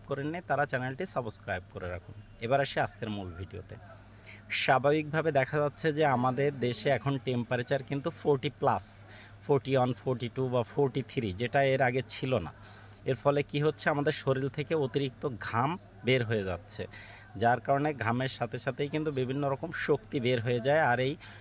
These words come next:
শরীরকে সতেজ রাখতে বা শক্তি যোগাতে আমরা স্যালাইন খেয়ে থাকি। এবং বর্তমান মানবতার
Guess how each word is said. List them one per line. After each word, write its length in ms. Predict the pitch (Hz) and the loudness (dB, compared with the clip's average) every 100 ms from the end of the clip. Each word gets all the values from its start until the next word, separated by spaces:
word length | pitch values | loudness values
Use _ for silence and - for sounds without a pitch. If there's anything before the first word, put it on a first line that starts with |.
| - | -10
শরীরকে 520 | - 135 135 135 143 | -2 2 4 2 0
সতেজ 520 | 147 - 135 165 156 151 | -2 0 0 2 2 2
রাখতে 280 | 147 - | 2 0
বা 100 | 110 | -2
শক্তি 520 | 117 - - - - 160 | 0 2 0 0 -2 4
যোগাতে 380 | 143 135 139 | 4 4 4
আমরা 240 | 156 139 165 | 4 4 2
স্যালাইন 480 | - 131 127 160 220 - - - - - - - - | 2 2 2 2 0 -10 -20 -20 -20 -20 -20 -20 -8
খেয়ে 200 | - 165 | 2 4
থাকি। 360 | - 113 - 90 - - - - - - - - - - - - | 4 -2 -6 -14 -16 -20 -20 -20 -20 -20 -20 -16 -16 -16 -14 0
এবং 380 | 139 156 123 - 113 | 2 4 4 0 2
বর্তমান 420 | 131 - 147 156 | 2 2 2 4
মানবতার 680 | 127 123 139 147 151 156 | 4 4 4 2 2 2